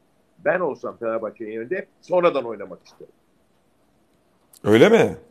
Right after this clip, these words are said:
Speaker 1: Tabii, ben olsam öyle isterim psikolojik olarak.
Speaker 2: Fenerbahçe'den sonradan oynaması daha iyi yani.
Speaker 1: Tabii. Ben
Speaker 2: Peki
Speaker 1: Fener-,
Speaker 2: niye?
Speaker 1: yani bu benim düşüncem. Benim
Speaker 2: Hocam,
Speaker 1: psikolojik yaklaşımım.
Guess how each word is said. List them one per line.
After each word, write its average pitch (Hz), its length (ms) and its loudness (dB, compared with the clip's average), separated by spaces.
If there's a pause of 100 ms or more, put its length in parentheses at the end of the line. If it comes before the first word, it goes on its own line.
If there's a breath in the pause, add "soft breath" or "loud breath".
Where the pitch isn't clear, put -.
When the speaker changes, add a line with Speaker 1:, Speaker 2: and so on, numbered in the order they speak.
(120)
Speaker 1:
Tabii, 107 260 -6
ben 147 120 2
olsam 175 300 0
öyle 214 200 -2
isterim 117 360 -12
psikolojik 139 500 -10
olarak. 92 240 -10 (1300)
Speaker 2:
Fenerbahçe'den 120 680 0
sonradan 120 400 2
oynaması 113 420 0
daha 127 200 6
iyi 98 140 0
yani. 78 280 0 (520)
Speaker 1:
Tabii. 98 260 -12 (680)
Ben 147 80 4
Speaker 2:
Peki 160 160 2
Speaker 1:
Fener-, 170 100 4
Speaker 2:
niye? 226 180 0
Speaker 1:
yani 110 120 -8 (100)
bu 196 120 -10
benim 220 240 -4 (140)
düşüncem. 131 440 -16 (560)
Benim 185 200 2
Speaker 2:
Hocam, - 200 4
Speaker 1:
psikolojik 151 460 -2
yaklaşımım. 113 520 -6